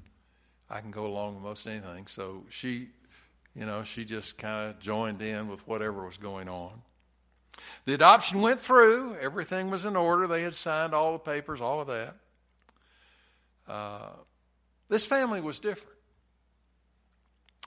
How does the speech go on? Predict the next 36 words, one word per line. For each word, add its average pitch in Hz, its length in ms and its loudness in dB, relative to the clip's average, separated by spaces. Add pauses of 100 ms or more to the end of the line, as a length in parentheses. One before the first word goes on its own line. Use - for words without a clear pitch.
(120)
They 117 140 -4
prayed 143 460 2
at 110 80 -4
meals. 139 600 -6 (1300)
And 151 140 -6
either 226 260 4
the 160 100 -2
mother 180 440 4
or 147 60 0
the 135 100 -2
father 156 460 2
would 123 220 -8
come 147 360 -4
and 110 120 -8
sort 135 240 -6
of 104 100 -10
tuck 139 240 -4
her 135 180 -4
in 131 220 -4
at 120 140 -10
night, 117 420 -4
and 104 100 -12
they'd 123 160 -6
say 131 260 -6
another 123 340 -6
prayer 117 340 -6
with 110 220 -8
her 120 140 -14
every 107 280 -12
night. 101 320 -14 (1400)
And 135 100 -8
she 262 160 -2
kinda 247 300 2
got 233 240 4
into 254 300 4
that. 107 280 -4